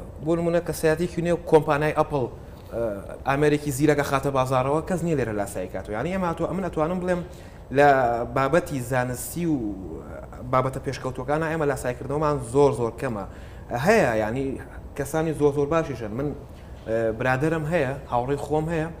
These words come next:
دایانانی گەورە گەورەی کردووە، بەڵام بەداخەوە کەس نییە پشتی بگرێ، یان چۆن ئەڵێ، کەسێک نییە لە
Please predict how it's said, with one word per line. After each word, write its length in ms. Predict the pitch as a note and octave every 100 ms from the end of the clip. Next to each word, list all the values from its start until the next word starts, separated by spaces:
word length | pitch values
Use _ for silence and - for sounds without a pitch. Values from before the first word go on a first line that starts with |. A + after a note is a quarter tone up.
| - - -
دایانانی 440 | C3+ C#3+ F3+ F3 C#3
گەورە 220 | C#3+ C#3
گەورەی 240 | C3 C#3+ C#3+
کردووە، 260 | C#3 G#2 G2
بەڵام 240 | A2+ C#3 D3 C3 C3
بەداخەوە 600 | C#3+ F#3+ E3+ C#3 A2+ G2+ F#2+ - - - -
کەس 140 | E3+ D#3
نییە 140 | F3 E3+
پشتی 240 | E3 - B2
بگرێ، 200 | G#2+ G#2 G#2+
یان 100 | A#2+
چۆن 140 | D3 C#3+
ئەڵێ، 140 | C3+ C3 - - - -
کەسێک 260 | F3+ E3+ E3
نییە 100 | F3
لە 60 | D#3+